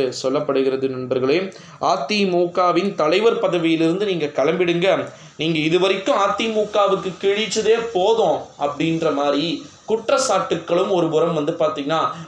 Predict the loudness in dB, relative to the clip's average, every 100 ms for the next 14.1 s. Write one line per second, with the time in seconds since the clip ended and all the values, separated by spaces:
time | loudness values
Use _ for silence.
0 | -2 0 2 0 0 -2 0 -2 -2 -4
1 | -2 -2 0 0 -2 -2 -2 0 0 2
2 | 0 -2 -6 -4 -4 -4 -4 -2 0 0
3 | -2 -4 -8 -4 0 2 2 2 2 2
4 | 2 2 2 0 -2 -2 -2 -2 -2 -6
5 | -18 _ _ _ _ _ 0 2 2 2
6 | 0 0 2 2 0 -8 -6 -2 0 0
7 | 0 2 0 0 0 -2 -2 -2 -2 0
8 | -2 -2 -2 -2 0 2 2 0 -2 0
9 | 0 2 2 0 0 -2 -4 -10 -10 -4
10 | 0 0 0 2 0 2 2 2 0 0
11 | 0 -2 -2 0 0 0 0 0 0 0
12 | 2 2 2 2 2 2 0 0 -2 0
13 | 0 0 2 2 2 0 2 2 4 4
14 | 2